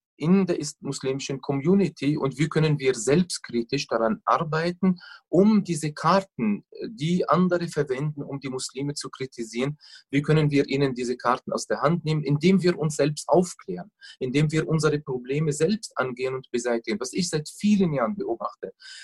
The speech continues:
dass Muslime, äh, gerade die Organisationen meine ich, nicht die Bevölkerung, die Organisation, die reden alles nach außen schön, so dass die Probleme weiter bestehen. Und wenn dann irgendein rechtspopulistischer Politiker auf irgendein Problem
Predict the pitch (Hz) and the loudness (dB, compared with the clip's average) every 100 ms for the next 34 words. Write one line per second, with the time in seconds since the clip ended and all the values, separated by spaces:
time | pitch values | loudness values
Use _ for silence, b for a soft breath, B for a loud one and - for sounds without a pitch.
0 | B - 151 156 151 - 160 170 160 B | B 0 0 0 -2 -2 0 2 -2 B
1 | B - 135 143 160 185 175 170 156 156 | B -4 -4 0 2 2 2 0 2 2
2 | 147 147 151 - 175 143 104 92 92 - | 2 2 -2 0 2 2 2 0 -2 -4
3 | 143 143 131 - - 92 120 143 147 - | -4 -4 -4 -6 -8 -6 2 2 2 -4
4 | 98 104 120 117 131 123 131 127 107 123 | -6 -6 -2 -2 -2 -4 -6 -4 2 2
5 | 135 190 180 - 170 170 143 - - 131 | 2 2 2 2 0 0 -2 0 0 0
6 | - 107 - 135 185 - B B - 190 | -2 -6 -2 0 0 -2 B B -2 2
7 | 185 180 170 - 143 127 123 101 113 147 | 2 2 -2 -2 -2 0 -2 -2 -2 -2
8 | 175 160 - - 180 202 B B B B | -4 -6 -8 -4 -2 -4 B B B B
9 | _ 151 147 - 117 170 226 208 - _ | _ -2 -2 -8 -2 2 2 0 -6 _
10 | 143 143 - - 185 - 143 131 123 117 | 0 0 -6 2 2 4 -2 -2 -4 0
11 | 156 - - - 139 - 120 120 120 - | 0 -2 -10 -10 -8 -2 -2 -4 -8 -10
12 | 123 120 170 - 147 156 139 - - 190 | -4 -2 -2 -4 -4 0 2 2 4 2
13 | 196 170 139 151 139 131 110 117 113 | 4 2 2 0 0 -2 0 0 0